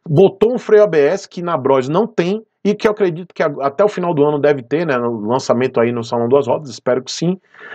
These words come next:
É, a-, pra dois mil e vinte tem aí uma versão A B S da Bros, mas vamos lá. Voltando e batendo esse martelo, na minha opinião,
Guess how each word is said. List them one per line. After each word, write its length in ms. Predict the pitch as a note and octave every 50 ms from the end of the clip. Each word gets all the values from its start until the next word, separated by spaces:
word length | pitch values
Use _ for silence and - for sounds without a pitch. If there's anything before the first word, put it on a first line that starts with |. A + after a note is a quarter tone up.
| - - -
É, 580 | D#3+ D#3+ D#3+ D#3 D#3 D3+ C#3+ C#3 C3+ C3 B2+ - - _ _ _ _
a-, 140 | A#2+ A#2+
pra 220 | A#2+ - D3 C#3+ C#3
dois 220 | C3+ B2 D3 C#3 C3+
mil 120 | D3+ D3+
e 40 | C#3
vinte 300 | A#2+ C3+ D#3+ D#3 - -
tem 180 | - C3+ C#3+
aí 140 | C#3+ C3 B2+
uma 140 | C3 C3+ C3+
versão 480 | B2+ C3+ B2+ B2 - B2+ A#2+ A#2+ A#2 A#2 - _ _ _ - -
A 100 | A#2+ A#2+
B 140 | B2 C#3 B2+ A#2
S 200 | A#2+ A#2 - C3+
da 140 | C3+ D#3
Bros, 420 | E3 D3+ D3 D#3+ F#3 G3 G3 - - _ _ _ _ _ _
mas 400 | E3+ F3 F#3 G3 F#3 - - - _ _ _
vamos 220 | B2+ D#3+ G#3 F#3+ C#3+
lá. 180 | A#2 G2 - - _ _ _ _ _ _ _ _ _
Voltando 800 | - A2 B2+ G3+ A3+ G#3 G#3+ - F#3 F#3 E3 C#3+ B2+ A2+ G#2 G#2+ _ _
e 100 | - E3+
batendo 340 | E3 F#3 E3+ D#3 - F#3+ G3
esse 120 | F#3 - G#3
martelo, 540 | G3 E3+ C#3+ - D#3 C3+ B2 A2+ G#2+ G2 - _ _ _
na 260 | B2+ B2+ C3 C3 B2
minha 480 | B2 B2 B2+ C3+ C#3+ D#3 F#3+ A3+ B3 B3+
opinião, 640 | A3+ - A3 A3+ A#3 A#3 G#3 F3+ E3+ E3+ F3 F3